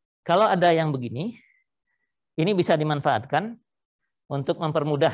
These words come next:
hitungan kita, sehingga tidak perlu lagi memisahkan di sana. Ya. Eh, di slide yang belum sempat saya masukkan karena belum bisa-bisa upload, ada ilustrasi perhitungan yang mirip begini,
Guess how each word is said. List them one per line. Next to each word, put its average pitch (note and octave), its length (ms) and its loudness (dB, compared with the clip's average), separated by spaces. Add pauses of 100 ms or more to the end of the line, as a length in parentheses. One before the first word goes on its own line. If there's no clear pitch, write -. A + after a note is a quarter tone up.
hitungan B2+ 320 -6
kita, C3+ 320 -4
sehingga D3 320 -2
tidak C#3 240 -2
perlu C#3+ 160 0
lagi D#3 320 0
memisahkan C#3 400 -4
di C3 160 -6
sana. A2 240 -8 (160)
Ya. - 100 -20 (1040)
Eh, B2 560 0
di C3 80 -2
slide E3 400 0
yang C3+ 160 -6
belum C3 240 -6
sempat C#3 240 -4
saya C#3 80 -4
masukkan C3 480 -8
karena B2+ 320 -8
belum B2 240 -8
bisa-bisa B2 480 -8
upload, D#3+ 240 -4 (680)
ada C3 240 0
ilustrasi C#3+ 520 0
perhitungan C#3+ 440 -2
yang C#3 160 -4
mirip C3+ 240 -4
begini, B2 360 -10